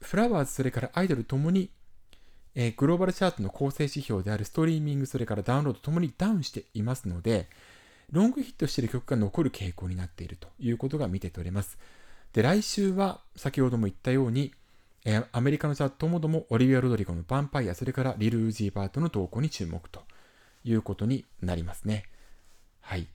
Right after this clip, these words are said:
えー、というわけで、まずは七月八日付、アメリカビルボロソングチャートのトップテン、それからグローバルチャートについてトップファイブお届けしました。では続けて日本のチャートに行きたいと思います。七月八日公開、七月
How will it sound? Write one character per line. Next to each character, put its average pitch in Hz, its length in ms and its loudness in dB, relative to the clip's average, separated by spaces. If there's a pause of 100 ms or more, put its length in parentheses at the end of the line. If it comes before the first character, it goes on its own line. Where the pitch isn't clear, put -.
(140)
え 92 220 0
ー、 - 20 -4
と - 100 -4
い 98 60 2
う 90 40 0
わ 92 80 -4
け 135 100 -4
で、 - 180 0 (400)
ま 110 140 0
ず 113 100 -2
は 135 80 2
七 - 160 -4
月 135 220 0
八 113 100 2
日 107 100 0
付、 - 340 -8
ア 104 100 0
メ 110 100 4
リ 110 80 0
カ 107 120 0
ビ 104 100 0
ル 101 100 2
ボ 98 100 -2
ロ 98 80 -2
ソ 98 140 -4
ン 92 40 -2
グ 90 100 -6
チ - 100 -12
ャ 87 60 -6
ー 87 40 -6
ト - 160 -6
の 147 200 -4 (320)
ト 110 100 0
ッ - 20 -2
プ - 120 -10
テ 98 100 -2
ン、 87 80 -6
そ 117 120 -4
れ 123 60 0
か 123 140 0
ら 113 80 0
グ 113 100 0
ロ 127 80 2
ー 135 40 -2
バ 143 60 0
ル 135 80 -2
チ - 60 -4
ャ 139 60 2
ー - 20 -4
ト 113 140 -6
に 101 100 -2
つ - 80 -6
い 117 60 -4
て 151 80 -4
ト 117 140 -6
ッ - 20 -6
プ - 120 -14
フ - 60 0
ァ 180 60 4
イ - 20 2
ブ 117 180 -10
お 98 80 -6
届 87 220 -6
け 123 60 -4
し - 120 -6
ま 90 80 -10
し - 60 -14
た。 - 100 -16 (2250)
で 175 80 2
は 180 100 4
続 143 240 0
け 139 100 -4
て 127 140 2
日 117 80 4
本 127 140 4
の 127 80 2
チ - 80 0
ャ 117 40 4
ー 107 40 2
ト 113 60 2
に 110 120 4
行 - 60 -2
き - 40 -16
た 110 120 0
い 104 80 -2
と - 80 -2
思 95 160 0
い 98 40 0
ま 113 120 0
す。 - 260 -10 (540)
七 - 200 -2
月 160 260 2
八 147 80 2
日 135 120 -6
公 131 180 2
開、 - 140 -16 (100)
七 - 160 -8
月 - 300 0